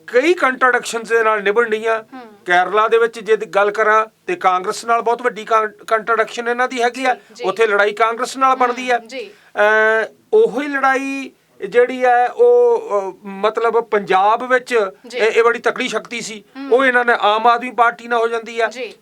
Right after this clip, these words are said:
Speaker 1: ਮੇਰਾ ਕਹਿਣ ਦਾ ਮਤਲਬ ਇਹ ਹੈ ਕਿ ਇਹ ਪਾ-, ਇਹ ਸ਼ਕਤੀ ਵੀ ਜਿਹੜੀ ਆ, ਇਹ ਵੀ ਕੰਟਰਡਿਕਸ਼ਨਾਂ ਨਾਲ ਭਰਪੂਰ ਹੈ।
Speaker 2: ਜੀ।
Speaker 1: ਹੁਣ ਮੈਂ, ਅਹ, ਗ-, ਗੱਲ ਕਰ ਸਕਦਾ ਆਮ ਆਦਮੀ ਪਾਰਟੀ ਦੀ।
Speaker 2: ਜੀ।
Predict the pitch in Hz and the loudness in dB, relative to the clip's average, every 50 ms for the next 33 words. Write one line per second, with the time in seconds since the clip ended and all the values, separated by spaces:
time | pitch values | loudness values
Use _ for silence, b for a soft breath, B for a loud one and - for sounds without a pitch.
0 | - 151 160 190 220 294 302 302 320 294 302 302 277 247 175 151 156 151 143 - | -12 -4 -2 0 0 0 0 0 -2 -4 -2 -2 -2 -4 -4 -2 -6 -6 -6 -8
1 | 160 143 139 143 143 135 135 143 165 208 247 247 247 - 254 254 254 254 254 254 | -12 -10 -8 -6 -6 -4 -4 -2 0 0 0 -2 -4 -10 -10 -8 -6 -6 -6 -6
2 | 254 b b b b b b b b b b _ _ _ - 254 285 349 370 381 | -6 b b b b b b b b b b _ _ _ -8 -4 -2 -2 -2 0
3 | - 262 220 - - 453 339 311 294 - - 220 - - 208 190 170 175 156 156 | 2 0 0 0 0 -2 -2 -2 -2 -2 -2 -4 -4 -4 -12 -10 -10 -8 -6 -6
4 | 165 160 175 180 202 233 240 - 233 254 269 277 285 277 - 214 190 185 - 180 | -6 -6 -2 0 0 0 0 -2 -6 -6 -6 -6 -6 -4 -2 -2 -2 -2 -2 -4
5 | 180 170 160 - - 180 170 165 165 165 170 185 180 - 190 165 151 175 139 127 | -4 -4 -6 -8 -8 -6 -4 -4 -4 -2 -4 -4 -4 -6 -12 -12 -12 -14 -12 -12
6 | 110 - _ _ - 233 233 226 - - _ _ _ _ _ _ _ _ _ _ | -14 -14 _ _ -20 -14 -14 -14 -14 -16 _ _ _ _ _ _ _ _ _ _
7 | _ _ _ _ _ - 202 226 247 247 254 247 247 247 233 - _ _ _ _ | _ _ _ _ _ -4 -2 -2 0 2 2 2 2 2 -2 -6 _ _ _ _
8 | _ _ _ _ - - 208 220 220 185 156 196 202 208 196 190 220 226 220 220 | _ _ _ _ -2 0 0 0 0 -2 -2 -2 -2 0 2 2 0 0 2 -2
9 | 214 208 - 220 220 202 220 220 220 220 - - 226 226 233 226 214 185 156 151 | -4 -4 -2 -4 -2 0 2 2 2 2 0 0 0 2 2 4 2 0 0 -2
10 | 151 135 139 123 123 120 - 117 113 120 - - 233 202 | -10 -8 -8 -8 -8 -8 -12 -20 -20 -20 -20 -18 -18 -18